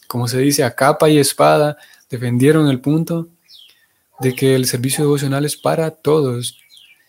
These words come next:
Y es una, simplemente una tontería infantil, además,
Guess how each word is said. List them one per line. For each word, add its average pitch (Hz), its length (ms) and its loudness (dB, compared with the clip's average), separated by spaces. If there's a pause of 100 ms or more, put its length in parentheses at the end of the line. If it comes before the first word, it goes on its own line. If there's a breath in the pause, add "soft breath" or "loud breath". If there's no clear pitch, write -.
(160)
Y 135 200 0
es 127 100 0
una, 139 240 0
simplemente 143 880 -2
una 135 140 -2
tontería 135 800 -2 (460)
infantil, 143 640 -2 (640)
además, 127 580 -4